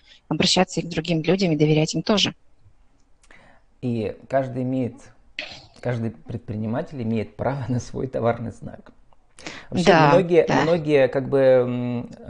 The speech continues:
Speaker 2: путают, в том числе я тоже, да, там много разных видов защиты своей интеллектуальной собственности, да.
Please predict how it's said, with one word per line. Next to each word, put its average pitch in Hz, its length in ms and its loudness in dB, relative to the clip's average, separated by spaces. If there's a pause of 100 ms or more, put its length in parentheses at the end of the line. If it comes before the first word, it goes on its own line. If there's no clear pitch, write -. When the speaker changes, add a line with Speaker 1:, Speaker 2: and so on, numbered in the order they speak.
(220)
Speaker 2:
путают, - 360 0
в - 40 -20
том 123 140 -4
числе 127 220 -4
я 123 120 4
тоже, - 340 -10
да, 123 180 -2
там 104 160 -6
много 131 280 -2
разных 107 400 -4
видов 160 360 -6
защиты 107 560 -10
своей 101 240 -12
интеллектуальной 104 420 -12
собственности, - 720 -18
да. 117 200 -16